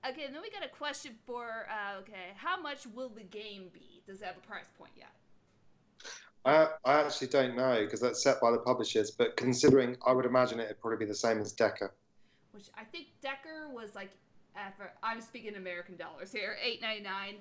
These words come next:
Speaker 1: I think is what it was.
Speaker 2: Uh,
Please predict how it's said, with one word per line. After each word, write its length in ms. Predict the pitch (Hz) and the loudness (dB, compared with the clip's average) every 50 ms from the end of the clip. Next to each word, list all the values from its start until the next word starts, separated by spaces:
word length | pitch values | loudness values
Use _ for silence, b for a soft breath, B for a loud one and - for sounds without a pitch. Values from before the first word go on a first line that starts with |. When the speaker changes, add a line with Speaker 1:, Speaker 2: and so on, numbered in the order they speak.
| - _ | -18 _
Speaker 1:
I 120 | - 208 202 | -18 -18 -16
think 280 | 202 226 208 208 202 | -14 -16 -16 -16 -16
is 120 | 208 - 220 | -20 -20 -20
what 100 | 208 202 | -20 -20
it 100 | 202 - | -20 -20
was. 500 | 202 208 202 202 196 196 - - - - _ _ _ _ _ _ - - _ _ _ _ _ _ - _ _ _ _ _ _ - - _ B B B B B B B B _ - | -16 -14 -14 -14 -14 -16 -18 -20 -20 -20 _ _ _ _ _ _ -20 -20 _ _ _ _ _ _ -20 _ _ _ _ _ _ -20 -20 _ B B B B B B B B _ 2
Speaker 2:
Uh, 380 | 117 117 117 117 117 117 107 | 6 6 8 8 8 6 4